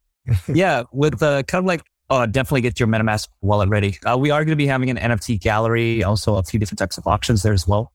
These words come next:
Speaker 2: We're also gonna be curating a whole expo floor. So we'll have some people that have merch that accept crypto. And with our event as well, like, our event is dedicated to N F Ts and DeFi. It's because we noticed that there's not a lot of events that are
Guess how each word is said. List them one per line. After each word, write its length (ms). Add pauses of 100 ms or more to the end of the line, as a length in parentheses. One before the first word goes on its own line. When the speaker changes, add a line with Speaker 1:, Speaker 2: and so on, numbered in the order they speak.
(200)
Speaker 2:
We're 120
also 180
gonna 100
be 60
curating 640
a 100
whole 220
expo 400
floor. 320
So 240
we'll 220
have 220
some 180
people 280
that 120
have 220
merch 300
that 100
accept 320
crypto. 520 (320)
And 200
with 160
our 100
event 340
as 140
well, 220
like, 160
our 160
event 320
is 300
dedicated 560
to 280
N 140
F 100
Ts 240
and 140
DeFi. 420 (160)
It's 140
because 260
we 260
noticed 400
that 220 (320)
there's 160
not 100
a 40
lot 180
of 60
events 340
that 120
are 140